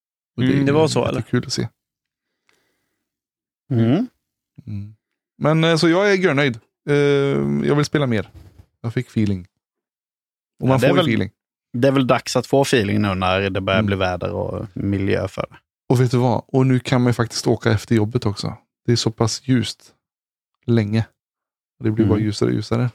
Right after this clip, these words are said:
Speaker 1: Vårdagjämningen var det igår, eller när var det? Eh, så det är ju svinnice. Hur är det med Teddan då? Du var ju ute på söndagen sen.
Speaker 2: Jag var ute på söndagen sen, faktiskt.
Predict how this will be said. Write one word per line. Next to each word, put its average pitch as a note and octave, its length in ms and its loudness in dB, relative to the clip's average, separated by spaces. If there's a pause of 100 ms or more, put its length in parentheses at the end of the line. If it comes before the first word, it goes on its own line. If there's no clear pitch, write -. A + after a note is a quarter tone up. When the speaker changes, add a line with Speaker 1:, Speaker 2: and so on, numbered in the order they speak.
Speaker 1:
Vårdagjämningen A#2 680 2
var C3 120 -2
det C3 100 2
igår, C3 320 2 (120)
eller C#3 200 0
när C3+ 140 0
var C3 140 4
det? C#3 100 0 (1300)
Eh, C2+ 240 -2 (300)
så - 140 -6
det - 80 0
är C2+ 60 2 (120)
ju - 80 -2
svinnice. - 1120 -2 (920)
Hur G3+ 200 2
är F3 160 2
det F3+ 100 0
med E3+ 500 0
Teddan D#3 320 0
då? G#2 160 0 (440)
Du C#3+ 120 0
var D#3+ 120 0
ju F3+ 120 2
ute D3 240 -2
på D3 120 -6
söndagen D#3+ 360 -2
sen. - 120 -6 (280)
Speaker 2:
Jag C#3 220 2
var D3+ 120 2
ute D3 240 -2
på C3+ 220 -2
söndagen D#3 520 0
sen, D#3+ 340 -2 (120)
faktiskt. D#3 500 -4